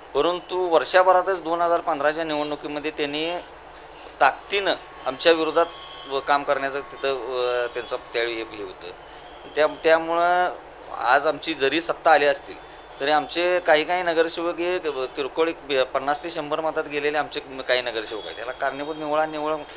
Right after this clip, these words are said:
हे धनंजय महाडिकच आहे. मैत्री ह्या शब्दाशी धनंजय माडकांचं काही देणं घेणं आहे असं मला वाटत नाही. हा माझा वैयक्तिक मत आहे आणि मी त्याचा वैयक्तिक अनुभवही घेतलेला आहे.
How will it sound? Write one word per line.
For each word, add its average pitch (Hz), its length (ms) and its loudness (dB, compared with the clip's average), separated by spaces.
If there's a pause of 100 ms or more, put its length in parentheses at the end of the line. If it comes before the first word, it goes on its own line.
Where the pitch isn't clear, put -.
(280)
हे 131 80 -2
धनंजय 131 340 0
महाडिकच 110 360 -2
आहे. 69 100 -14 (600)
मैत्री 170 800 6
ह्या 175 200 6
शब्दाशी 175 800 0 (720)
धनंजय 156 380 -2
माडकांचं 156 460 0
काही 156 220 0
देणं 143 280 -2
घेणं 143 220 -2
आहे 110 200 0 (920)
असं - 160 -4
मला 147 260 2
वाटत 139 300 2
नाही. 127 160 -6
हा 127 140 -2
माझा 135 300 -2
वैयक्तिक 139 500 -6 (260)
मत 127 280 -6
आहे 123 320 -4 (380)
आणि 151 440 -4 (640)
मी 147 180 -8
त्याचा 165 300 2
वैयक्तिक 160 500 -2
अनुभवही 139 480 -2
घेतलेला 110 400 -6
आहे. - 80 -18